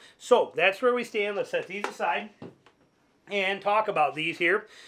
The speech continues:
So this binocular, um, it is, it is very sharp. It is very, very clear, very sharp to look through, very fast and, and legit focus wheel. The only thing about it, now I'm not somebody who cares about all the nitty-gritty stuff, even though I'm a photographer and I live my life through a lens.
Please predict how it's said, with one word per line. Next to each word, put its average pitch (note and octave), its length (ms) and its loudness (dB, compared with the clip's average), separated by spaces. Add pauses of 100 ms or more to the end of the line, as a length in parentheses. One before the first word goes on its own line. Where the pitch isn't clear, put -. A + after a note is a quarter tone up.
(160)
So G#3 480 4
this G#3 180 0
binocular, F#3 920 0 (100)
um, D3+ 420 -2 (540)
it G3+ 120 4
is, A#3 200 0
it A3 160 -2
is D#3+ 160 -4
very F3+ 440 2
sharp. - 520 -2 (160)
It E3+ 100 -4
is E3 160 -4
very, F#3+ 600 2
very F#3 420 0
clear, F3 500 -2
very D#3+ 420 0
sharp F#3+ 400 2
to G3 60 -2
look E3+ 240 2
through, E3+ 240 -6
very E3 240 -2
fast F3 480 -2
and, F3+ 220 -4 (280)
and E3+ 220 -4
legit D#3 600 -4
focus F#3+ 500 2
wheel. D#3+ 320 0 (320)
The E3+ 240 -10
only A#3+ 320 0
thing A#3 220 -2
about G3 260 4
it, D#3+ 80 -2
now E3 140 0
I'm F#3+ 160 0
not G3+ 200 -2
somebody G#3 320 -2
who F#3 100 -6
cares F#3 340 0
about E3+ 200 4
all F3 140 4
the E3 80 -2
nitty-gritty E3+ 480 -4
stuff, D#3+ 320 -2
even F3 240 -6
though F3 120 0
I'm E3 100 -2
a D3+ 60 -4
photographer D#3+ 680 -2
and C#3+ 120 0
I C3 40 -2
live D3+ 200 -4
my D3+ 140 -2
life D#3 260 -2
through D#3 160 -6
a C#3+ 60 -8
lens. C3+ 340 -6